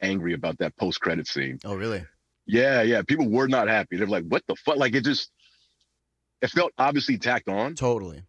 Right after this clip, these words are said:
Speaker 1: and not a part of whatever they just saw.
Speaker 2: One hundred percent.
Speaker 1: So, which, as you just described, 'cause I'm like,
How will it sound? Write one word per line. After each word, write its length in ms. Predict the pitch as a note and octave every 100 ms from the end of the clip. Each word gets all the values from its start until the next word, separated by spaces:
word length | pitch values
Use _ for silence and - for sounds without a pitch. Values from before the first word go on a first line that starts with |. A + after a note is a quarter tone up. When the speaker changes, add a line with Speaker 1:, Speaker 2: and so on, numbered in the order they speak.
| _
Speaker 1:
and 280 | C3 B2 G#2+
not 200 | G2+ B2+ B2
a 60 |
part 280 | G#2+ A#2+ A#2
of 300 | G#2+ G#2+ G2 D2 C#2+ -
whatever 380 | A2 A#2 G#2+
they 120 | G2+ G2
just 200 | F#2+ -
saw. 200 | E2+ C2+ -
Speaker 2:
One 140 | B2
hundred 200 | C3+ B2+
percent. 100 | A2
Speaker 1:
So, 60 | A#2+
which, 200 | A#2 - - - -
as 180 | B2+ B2
you 100 | D#3
just 140 | C3
described, 420 | A2 - F2 C#2 -
'cause 100 | G2
I'm 80 | G#2+
like, 200 | G2+